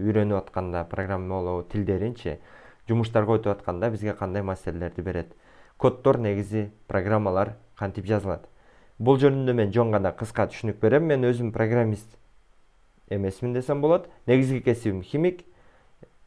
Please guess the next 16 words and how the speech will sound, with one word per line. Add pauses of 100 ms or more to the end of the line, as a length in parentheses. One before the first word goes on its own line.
(580)
А
бирок
кошумча
университетте
программированияны
дагы
окуганмын. (480)
Бирок
негизи (760)
биринчи
бөлүмүм
химия,
экинчи
бөлүмүм
компьютер
илимдери.